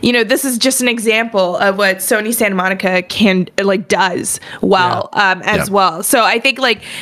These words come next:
Speaker 1: this is the one character I feel like, and, and probably, like, Batman in the Arkham series, it's like,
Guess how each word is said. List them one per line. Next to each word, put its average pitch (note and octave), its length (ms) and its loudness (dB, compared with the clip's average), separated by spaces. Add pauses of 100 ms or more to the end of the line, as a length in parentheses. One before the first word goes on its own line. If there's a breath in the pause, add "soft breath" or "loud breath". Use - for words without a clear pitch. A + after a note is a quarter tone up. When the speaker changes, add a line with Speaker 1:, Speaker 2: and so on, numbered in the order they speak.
(120)
Speaker 1:
this F#4+ 240 2
is E4 120 -2
the D4+ 120 2
one A3 300 0
character A#3 720 0
I A3 140 -2
feel A#3+ 280 0
like, A3 460 -2 (300 loud breath)
and, D4 260 -2
and C#4 160 -2 (140)
probably, A4 380 4
like, B3+ 340 0 (380)
Batman A3+ 580 2
in B3+ 120 0
the G#3 80 0
Arkham F#3+ 380 0
series, B3 420 2
it's G#3+ 160 -2
like, G#3+ 300 0